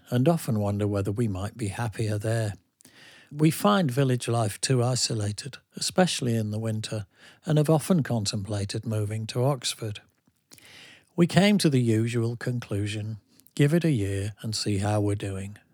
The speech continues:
and what's possible. We took a walk around the square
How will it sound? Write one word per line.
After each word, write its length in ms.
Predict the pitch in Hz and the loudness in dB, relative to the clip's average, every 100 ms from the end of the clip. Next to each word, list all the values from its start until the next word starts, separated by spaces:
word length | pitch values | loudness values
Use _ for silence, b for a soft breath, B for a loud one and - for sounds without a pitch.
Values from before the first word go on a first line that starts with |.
| - | -6
and 140 | 113 | -2
what's 260 | 101 110 - | -2 -4 -6
possible. 580 | - 117 - 107 104 104 _ _ _ _ _ _ _ _ _ b b b b - | -4 -4 -4 -6 -12 -16 _ _ _ _ _ _ _ _ _ b b b b -2
We 80 | 196 | 2
took 220 | - 220 | 2 4
a 80 | 254 | 6
walk 300 | 139 131 - | 6 4 4
around 320 | 131 127 127 | 4 6 4
the 80 | 139 | 2
square 500 | - - 101 101 | -2 -2 -4 -4